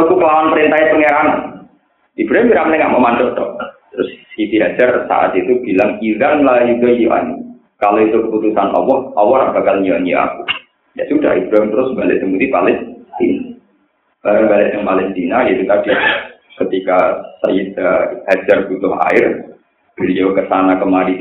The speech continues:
tidak dapat, di Sofa nopo wal Marwah, terus dikenang jadi sa'i. Jadi sa'i itu perjalanan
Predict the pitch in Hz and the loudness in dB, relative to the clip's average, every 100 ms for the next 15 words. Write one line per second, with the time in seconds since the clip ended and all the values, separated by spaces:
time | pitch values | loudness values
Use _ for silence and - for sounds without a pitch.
0 | 92 90 - - - - 107 101 98 98 | -2 -2 0 -2 2 2 2 0 0 -2
1 | 98 101 98 - - - - - - - | -2 0 0 0 -2 -2 -12 -18 -18 -6
2 | - 101 87 - 87 - - - - - | 0 0 0 -4 0 0 0 -8 -10 -4
3 | - 117 127 95 - - 92 87 85 87 | 0 0 0 -2 -2 0 0 0 -4 -6
4 | - 92 95 87 95 95 - - 95 95 | -6 -4 0 0 -2 -2 0 0 0 -2
5 | 95 95 95 95 | 0 2 2 0